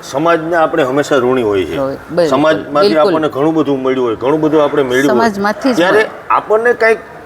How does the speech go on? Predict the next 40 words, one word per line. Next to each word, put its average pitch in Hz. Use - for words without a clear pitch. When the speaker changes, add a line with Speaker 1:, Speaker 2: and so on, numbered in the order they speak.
Speaker 1:
ભગવાન 202
એવા 208
બનાવે 156
કે 180
હવે 190
સમાજને 180
આપણે 180
કંઈક 151
રિટર્ન 139
કરી 127
શકીએ, 107
Speaker 2:
બરાબર. 151
Speaker 1:
કંઈક 151
સમાજ 156
માટે 156
કંઈક 143
કરી 135
શકીએ, 104
તો 151
આપણા 151
સદભાગ્ય 151
હોય 165
છે. 160
અને 147
એ 151
જ 160
રસ્તે 151
Speaker 2:
હા. 139
Speaker 1:
પુષ્પાબેન 160
અને 151
એમની 147
જે 135
ટીમ 147
જે 139
છે 131
તે 135
ચાલી 135
રહી 151
છે. 156
બેન, 156